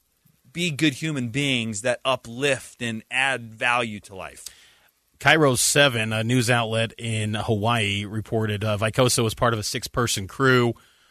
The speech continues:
Speaker 2: working on a fifteen-foot retaining wall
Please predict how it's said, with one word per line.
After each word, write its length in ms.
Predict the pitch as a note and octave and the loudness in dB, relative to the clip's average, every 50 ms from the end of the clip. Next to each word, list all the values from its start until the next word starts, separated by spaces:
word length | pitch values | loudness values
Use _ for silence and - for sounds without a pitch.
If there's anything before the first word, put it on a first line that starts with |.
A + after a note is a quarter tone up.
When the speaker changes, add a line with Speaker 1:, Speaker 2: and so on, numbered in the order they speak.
| _ _ _ _ | _ _ _ _
Speaker 2:
working 320 | C#3 D#3 D#3 - - D3 | 2 2 2 2 0 0
on 80 | C#3+ C3 | 0 0
a 60 | A#2+ | 0
fifteen-foot 720 | - - D3 C3 - - - C3 A#2 - - C3 B2 - | 0 0 0 0 0 -4 -6 -4 -4 -2 -2 -2 -2 -2
retaining 540 | A2+ A2 - - - C3 C3 B2+ B2 A#2 G#2+ | -4 -6 -8 -4 -2 0 0 2 0 0 0
wall 280 | G#2+ G#2 G#2 G2+ G#2 | 0 0 0 -2 -2